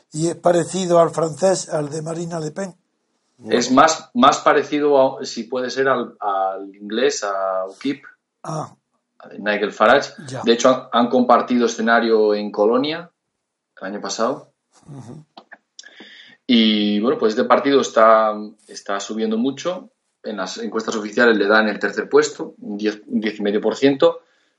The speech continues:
Speaker 3: Y en las encuestas no oficiales, pues, bueno, pues han, han retirado encuestas cuando llegaba al setenta y cinco por ciento de los apoyos este partido.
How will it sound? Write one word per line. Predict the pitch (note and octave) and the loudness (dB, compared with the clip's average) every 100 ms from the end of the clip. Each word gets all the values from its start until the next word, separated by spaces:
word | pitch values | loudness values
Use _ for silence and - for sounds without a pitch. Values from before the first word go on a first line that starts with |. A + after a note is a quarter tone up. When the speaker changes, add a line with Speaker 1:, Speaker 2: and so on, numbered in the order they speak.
| _ _ - | _ _ 0
Speaker 3:
Y | A#2+ | 4
en | A#2 | 4
las | A2 | 4
encuestas | A2+ A2 C3 C3 C3+ | 0 2 2 2 0
no | C3 | 2
oficiales, | C3 C3 B2+ C3+ C3+ D3 | 2 2 2 4 4 2
pues, | - A2 G2+ F#2+ - - - - _ | -4 -4 -4 -6 -14 -16 -18 -20 _
bueno, | - - - | -18 -18 -20
pues | - - - - - | -20 -18 -16 -16 -12
han, | G#2+ G2 G2 G2 G2+ | -10 -8 -6 -4 0
han | G2+ | 2
retirado | G#2 G#2+ G#2+ A2 | 4 2 6 4
encuestas | A2 B2 A#2 - C3 C#3 | 4 2 0 4 4 2
cuando | - G#2+ G2+ G2+ G2+ G2+ F#2+ - _ _ _ _ | -4 -6 -4 0 2 2 0 -10 _ _ _ _
llegaba | - G2 G2+ G#2+ | -6 0 4 4
al | G#2 | 0
setenta | G2+ G#2 G2 | -6 -10 -10
y | F#2 | -8
cinco | G#2+ G2+ | -6 -6
por | G2+ F#2+ | -6 -10
ciento | A2 G2+ G2+ | -8 -2 0
de | G2+ | 0
los | F2 | -2
apoyos | - G2+ G2+ G#2 G2+ - - | -4 0 2 2 0 -6 -14
este | - | -14
partido. | - - - | -10 -10 -14